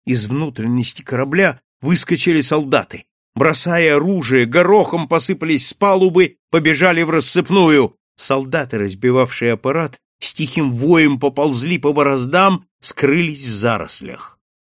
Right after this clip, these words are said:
Всё поле в минуту опустело. Так велик был ужас перед вездесущим, неуязвимым для смерти сыном неба. Гусев отвинтил люк, подтащил лося, и оба сына неба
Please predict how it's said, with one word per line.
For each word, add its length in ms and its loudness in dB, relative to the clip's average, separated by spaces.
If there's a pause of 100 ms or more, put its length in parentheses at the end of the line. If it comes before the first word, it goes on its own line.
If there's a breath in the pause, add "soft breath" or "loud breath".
(680)
Всё 320 0
поле 420 4
в 80 -6
минуту 480 -2
опустело. 760 -8 (640)
Так 240 -2
велик 440 0
был 200 2
ужас 460 -2 (200)
перед 280 2
вездесущим, 1040 0
неуязвимым 960 0
для 220 -2
смерти 800 -2 (180)
сыном 520 2
неба. 460 -2 (1120)
Гусев 460 -4
отвинтил 540 -2
люк, 360 -4 (460)
подтащил 680 -2
лося, 520 -2 (300)
и 80 2
оба 340 4
сына 400 -2
неба 500 0